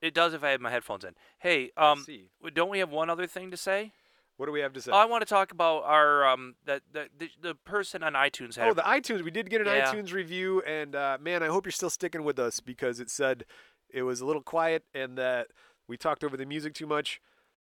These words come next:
Speaker 2: That was a bit ago, so as we <laughs> aim for continuous improvement, uh, I hopefully we've addressed those con-, con-, uh, cons.
Speaker 1: Issues.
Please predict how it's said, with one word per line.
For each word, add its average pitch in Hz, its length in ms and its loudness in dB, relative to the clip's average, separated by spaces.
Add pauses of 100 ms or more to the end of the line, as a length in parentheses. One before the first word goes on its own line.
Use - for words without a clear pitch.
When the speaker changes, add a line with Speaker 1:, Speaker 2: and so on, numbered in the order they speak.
(340)
Speaker 2:
That 214 100 4
was 226 120 2
a 165 40 -8
bit 196 200 2
ago, 247 340 0
so 156 320 -6
as 156 180 -6
we 180 140 -10
<laughs> 175 40 -12
aim 165 100 -4
for 160 320 -6
continuous 214 520 -2
improvement, 196 580 0 (140)
uh, 139 340 0 (100)
I 131 80 -2
hopefully 160 360 -2
we've 135 180 -4
addressed 139 280 -4
those 123 180 -6
con-, 139 260 -10 (160)
con-, 139 360 -12 (100)
uh, 107 280 -6 (500)
cons. 143 340 -8
Speaker 1:
Issues. 101 520 -4